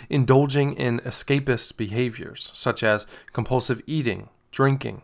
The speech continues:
spending, watching T V, et cetera. These activities have a numbing effect, offering temporary relief, but offering no real rest and therefore no real solution, thus beginning a cycle.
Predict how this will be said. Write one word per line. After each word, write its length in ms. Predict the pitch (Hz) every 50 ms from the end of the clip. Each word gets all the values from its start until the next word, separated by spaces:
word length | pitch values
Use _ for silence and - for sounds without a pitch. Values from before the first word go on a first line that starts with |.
| _ _
spending, 640 | - - - - 135 131 135 135 113 104 92 98 - - - - - - - _
watching 360 | - 113 113 117 - - 127 117
T 160 | - - 131 117
V, 260 | 117 139 139 120 -
et 140 | - - -
cetera. 380 | - 127 113 110 113 113 117 - _ _ _ _ - - - - -
These 240 | - 175 180 170 156
activities 500 | 151 139 - - 165 147 131 120 113 -
have 140 | - 123 110
a 80 | 110
numbing 460 | 107 107 120 127 143 147 135 120 110 -
effect, 400 | 104 - - 107 98 - - - - - - - - - -
offering 360 | - 147 - 165 151 135 135
temporary 680 | 135 - 165 170 165 143 131 113 107 104 104 104 101
relief, 420 | 98 101 101 101 104 107 104 - -
but 200 | 143 135 143 - - - - - -
offering 480 | 160 170 - 196 185 180 175 165 135
no 160 | 120 123 139 139
real 340 | 127 117 117 127 139 156
rest 400 | 147 131 113 104 110 110 - -
and 220 | - 113 110 110 107
therefore 400 | 113 113 120 117 - 117 110 107
no 220 | 104 110 110 113
real 420 | 113 107 110 107 104 101 101 98 -
solution, 600 | - - 110 101 110 139 139 - - 104 101 107 - - - - - - - _
thus 340 | - 170 165 127 - - -
beginning 580 | - _ 131 123 117 127 123 123 127 120 117 - -
a 60 | -
cycle. 460 | - - 160 147 139 - 113 104 -